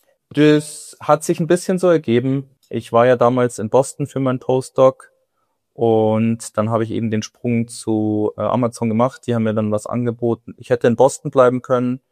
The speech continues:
Es war aber ein Team schon hier in New York und ich fand einfach New York als Stadt hat dann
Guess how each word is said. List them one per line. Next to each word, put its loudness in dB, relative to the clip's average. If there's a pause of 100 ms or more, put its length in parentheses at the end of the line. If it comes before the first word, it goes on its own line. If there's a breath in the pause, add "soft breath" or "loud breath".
(180)
Es -10
war 4
aber 2
ein -2
Team -4
schon -2
hier -2
in -2
New 0
York 0
und -4
ich -10
fand -6
einfach -10
New -4
York -2
als -4
Stadt 0
hat -8
dann -2